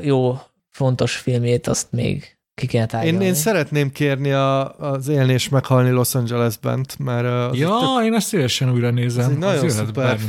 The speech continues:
Speaker 2: film. És Jézus, Jézus szerepel benne.
Speaker 3: Tényleg egy,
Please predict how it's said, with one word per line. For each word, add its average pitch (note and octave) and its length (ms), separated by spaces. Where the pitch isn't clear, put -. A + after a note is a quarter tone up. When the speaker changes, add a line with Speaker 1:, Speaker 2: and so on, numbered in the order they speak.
Speaker 2:
film. A#2+ 140
És C3 160
Jézus, D#3 580
Jézus C#3+ 360
szerepel B2 500
benne. A#2 420
Speaker 3:
Tényleg B2+ 360
egy, B2 260